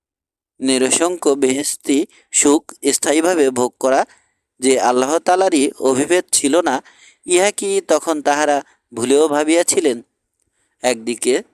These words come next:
তাহাদের প্রতি গন্ধ ফল ভক্ষণ করিতে কঠোরভাবে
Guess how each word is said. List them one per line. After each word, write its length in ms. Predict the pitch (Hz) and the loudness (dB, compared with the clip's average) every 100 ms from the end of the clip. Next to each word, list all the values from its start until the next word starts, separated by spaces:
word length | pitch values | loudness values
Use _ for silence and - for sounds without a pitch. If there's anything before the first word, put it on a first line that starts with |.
| - | -6
তাহাদের 420 | 139 143 156 185 | -4 -2 -4 -2
প্রতি 360 | 202 196 131 143 _ _ _ - | -2 -2 -4 -6 _ _ _ -4
গন্ধ 560 | 131 139 139 151 151 - - | 0 2 0 0 0 -2 -6
ফল 340 | - 135 131 | -2 0 0
ভক্ষণ 440 | 117 120 - 127 | -2 -6 -6 -10
করিতে 420 | 117 151 170 160 156 - _ _ | -4 -2 0 -2 -4 -8 _ _
কঠোরভাবে 640 | 139 135 123 120 120 170 | -6 -4 -4 -4 -2 -4